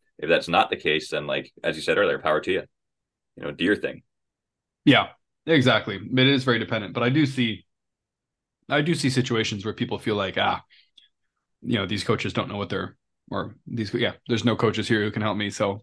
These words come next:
Speaker 2: I'm gonna do it on my own."
Speaker 1: Yeah.
Speaker 2: And I think that would be an interesting discussion one day to sit there and go, like, "Why does that happen?"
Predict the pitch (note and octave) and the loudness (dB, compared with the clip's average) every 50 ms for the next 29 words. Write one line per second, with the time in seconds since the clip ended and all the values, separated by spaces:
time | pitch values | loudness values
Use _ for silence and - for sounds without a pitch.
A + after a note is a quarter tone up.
0 | _ G#2+ A2+ A2 G#2+ G2+ G2 G#2+ G#2+ G#2 G2+ G2 G2 G2+ G2+ G2 F#2+ G2+ - _ | _ -2 0 0 0 0 0 -2 0 0 -2 -2 -2 -4 -4 -4 -6 -8 -10 _
1 | _ _ _ _ _ _ _ _ - E3 - A#2+ C3 C#3 E3 D#3+ B2 B2+ A#2+ A2+ | _ _ _ _ _ _ _ _ -10 -2 2 4 6 6 6 6 6 6 6 6
2 | A#2+ C3 B2+ A#2 A#2 G#2+ G2+ G#2+ G#2 - G#2+ F#2+ F#2+ F#2 - G#2 - G#2+ G#2 G2 | 6 6 6 6 4 2 2 0 -4 -4 -6 -6 -6 -6 -6 -6 -4 -6 -6 -6
3 | F#2+ F2+ F#2 F2+ F2+ G2 - G#2 F2+ G2+ F#2+ F#2+ F#2 F#2+ F#2 F#2 - - - _ | -6 -6 -8 -8 -10 -10 -10 -8 -8 -8 -6 -6 -6 -6 -8 -8 -10 -12 -18 _
4 | _ _ _ _ _ _ _ _ _ _ _ _ _ - A2 A2 A2+ B2 B2+ B2+ | _ _ _ _ _ _ _ _ _ _ _ _ _ 2 4 6 6 8 6 6
5 | A#2 G2+ A2+ G2+ G2 G2 F#2+ F#2+ F#2 - F2 - - - | 4 4 4 2 2 2 -2 -4 -4 -6 -10 -12 -14 -18